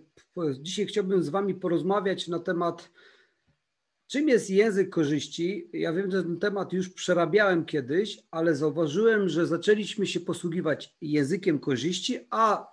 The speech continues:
z-, w ogóle zgubiliśmy, w ogóle zgubiliśmy sztukę argumentacji. E, i żeby wam przywołać, jaka jest różnica, mm, przypomnieć, jaka jest różnica między właśnie korzyściami, a cechami,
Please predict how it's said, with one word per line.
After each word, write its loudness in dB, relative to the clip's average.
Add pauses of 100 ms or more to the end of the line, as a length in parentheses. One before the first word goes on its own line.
(160)
z-, -6
w 0
ogóle 6
zgubiliśmy, 0 (280)
w -2
ogóle 4
zgubiliśmy -4
sztukę -2
argumentacji. -2 (960)
E, 0
i -2
żeby -4
wam 2
przywołać, 2
jaka 0
jest -2
różnica, 0
mm, 0
przypomnieć, 0
jaka 0
jest -4
różnica -4
między 0
właśnie 0
korzyściami, 0
a -2
cechami, 0